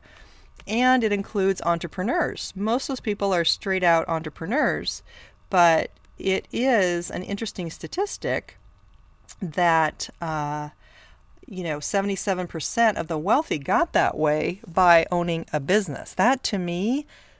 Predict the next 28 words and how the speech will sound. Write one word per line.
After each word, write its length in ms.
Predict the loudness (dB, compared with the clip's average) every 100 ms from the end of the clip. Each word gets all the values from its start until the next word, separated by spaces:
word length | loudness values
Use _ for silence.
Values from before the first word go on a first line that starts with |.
| -14
says 640 | -6 2 4 4 2 -4 -12 -4
a 180 | 0 2
lot. 760 | 2 2 0 -2 -8 -10 -10 -18 -20 -20 _ _ -2
And 600 | 2 4 4 2 -2 -10 -10
not 300 | -4 -2 0
only 300 | 0 0 0
that, 480 | 2 4 6 2 0 -8 -2
but 420 | 2 2 0 -4 _ _ _ -20 -4
it's 240 | -2 -2 0
something 400 | 0 0 0 2
that 260 | 2 0
even 280 | -2 -4 -4
if 140 | -4
you're 200 | 0 0
working 460 | 0 -2 -2 -2 -4
for 140 | -4
someone 320 | -4 -2 -2 0
else 520 | 0 0 -4 -6 -8 -12 -20 -14 -8
and 120 | -8
you 60 |
feel 180 | -4 -2
like 160 | -2 -2
you 80 | -4
don't 260 | 0 0
have 140 | 0 -2
a 40 |
spare 340 | -4 -4 -4
minute, 480 | -2 -2 -2 -4 -8